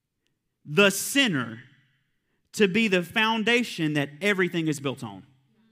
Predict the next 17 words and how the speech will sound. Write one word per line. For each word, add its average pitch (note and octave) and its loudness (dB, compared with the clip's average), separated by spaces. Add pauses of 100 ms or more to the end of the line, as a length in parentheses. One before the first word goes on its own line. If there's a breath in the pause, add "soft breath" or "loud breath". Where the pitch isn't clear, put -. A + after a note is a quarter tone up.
(1200)
All C#4+ 6
of B3 2
those F#3+ 0
have E3+ -2
one G#3+ -4
thing G#3+ -6
in G#3 -6
common. D3 -6 (200 soft breath)
You A3 0
not A3 2
being A3 -2
victorious A#3+ -4
because F3+ -4
you're F#3+ -4
still F#3 -4
a D3+ -2
sinner. C3 -8